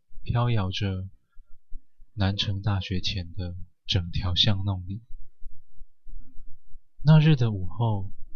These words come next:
依旧是炎炎酷暑，两位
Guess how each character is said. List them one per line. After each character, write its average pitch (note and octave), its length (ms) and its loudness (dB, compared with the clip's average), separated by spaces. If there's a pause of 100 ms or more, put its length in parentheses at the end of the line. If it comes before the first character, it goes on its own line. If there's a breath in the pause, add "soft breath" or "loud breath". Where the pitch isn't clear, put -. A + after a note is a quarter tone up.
(520)
依 A2 80 -2
旧 G#2+ 160 0
是 G#2+ 240 2
炎 G2 220 0
炎 G2+ 200 0
酷 G2+ 240 0
暑， B2+ 300 0 (1160)
两 G2 240 4
位 G2+ 520 4